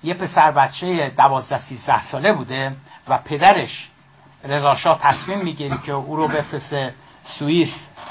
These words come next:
بره مدرسه درس بخونه، اه، یه کسی به اسم حسین فردوس رو باهاش همراه می‌کنه.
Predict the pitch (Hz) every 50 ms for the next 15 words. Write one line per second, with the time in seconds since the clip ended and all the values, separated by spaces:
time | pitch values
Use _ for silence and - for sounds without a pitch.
0 | - - - _ _ - - - - - 151 156 156 151 147 143 135 - - -
1 | - - _ _ - - 143 143 143 135 - 143 135 - - 156 139 143 139 139
2 | 135 - - - 147 139 - - 147 143 160 190 220 214 208 202 - - - -
3 | - - - _ - - - - - - 156 143 143 147 143 139 135 135 131 127
4 | 123 127 160 175 180 180 202 196 - 214 185 185 180 175 - - 196 143 175 -
5 | - 185 175 180 190 175 - - 147 147 139 - - 170 175 180 - - 165 156
6 | 151 127 - 147 151 151 139 - - - - - - - - - _ _ _ -
7 | - - 143 139 143 139 151 160 143 - - - - - - 120 117 110